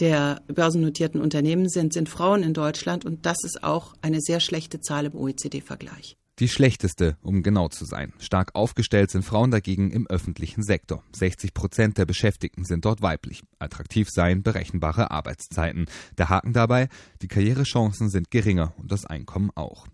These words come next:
Speaker 2: Ebenso beobachtet die O E C D, dass viele Frauen mit naturwissenschaftlichen Abschlüssen die Privatwirtschaft meiden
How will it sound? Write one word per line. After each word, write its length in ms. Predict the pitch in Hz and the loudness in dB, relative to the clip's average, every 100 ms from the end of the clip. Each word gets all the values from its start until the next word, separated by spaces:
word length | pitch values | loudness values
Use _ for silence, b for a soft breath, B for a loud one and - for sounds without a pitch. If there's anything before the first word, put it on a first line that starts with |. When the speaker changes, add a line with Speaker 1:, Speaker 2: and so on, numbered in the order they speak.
| _ | _
Speaker 2:
Ebenso 360 | 104 117 117 123 | 2 2 4 2
beobachtet 720 | 110 92 107 - 101 - - | 2 2 2 2 -2 -4 -8
die 80 | 87 | -4
O 140 | 92 | -2
E 80 | 87 | -2
C 180 | - 87 | -2 -2
D, 220 | 110 110 | 2 2
dass 140 | 87 - | 0 -4
viele 240 | - 123 | 0 2
Frauen 380 | 131 - 95 98 | 2 2 2 4
mit 140 | 95 - | 2 -2
naturwissenschaftlichen 1120 | 80 - 117 104 - 90 - 85 - 85 92 | -6 2 2 4 0 -2 -2 -4 -4 -6 -4
Abschlüssen 520 | 98 - 92 - 92 | -6 -2 -2 0 -2
die 120 | 87 | -4
Privatwirtschaft 840 | - - 107 90 - 78 - 104 | -6 -4 0 0 0 -6 -4 -2
meiden 380 | - 90 85 87 | 0 2 2 0